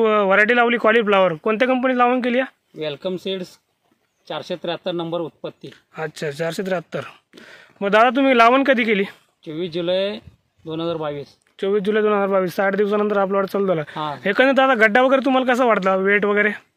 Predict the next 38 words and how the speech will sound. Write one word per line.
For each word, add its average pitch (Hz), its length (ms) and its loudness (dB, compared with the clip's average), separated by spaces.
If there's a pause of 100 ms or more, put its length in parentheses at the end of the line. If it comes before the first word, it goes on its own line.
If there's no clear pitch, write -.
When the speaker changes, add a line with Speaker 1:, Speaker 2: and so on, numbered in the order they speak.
(160)
Speaker 2:
वेट 165 240 -6
तेन 196 140 -6
चांगला 170 300 -4
आहे, 170 100 -4
साडेसातशे 160 600 -8
ग्रॅम, 165 240 -6
आठशे 147 260 -10
ग्रॅम 160 220 -8
वेट 151 240 -8
आहे. 139 440 -12
Speaker 1:
अच्छा, 160 260 -8
अच्छा. 131 220 -10
हम्म, 165 380 -12
हम्म. 139 160 -10 (540)
म्हणजे 185 80 -8
जवळजवळ 214 240 2
पानासहित 214 500 2
पकडून 220 300 -2
आपलं 220 260 0
असं 214 160 -4
एक 208 140 -2
किलो, 220 140 -2
Speaker 2:
हां, 214 80 -2
Speaker 1:
सव्वा 202 160 0
Speaker 2:
एक - 60 -4
Speaker 1:
किलोपर्यंत. 202 360 -2
Speaker 2:
किलोपर्यंत 160 220 -8
येतो. 139 520 -16
Speaker 1:
अच्छा, 143 220 -12
म्हणजे 156 180 -4
एकंदरीच 254 420 2
तुम्ही 269 380 2
जे 247 120 4
आता 247 120 2
मार्केटला 247 420 2
पाठवता 226 420 2
हा 208 60 2
गड्डा 185 340 0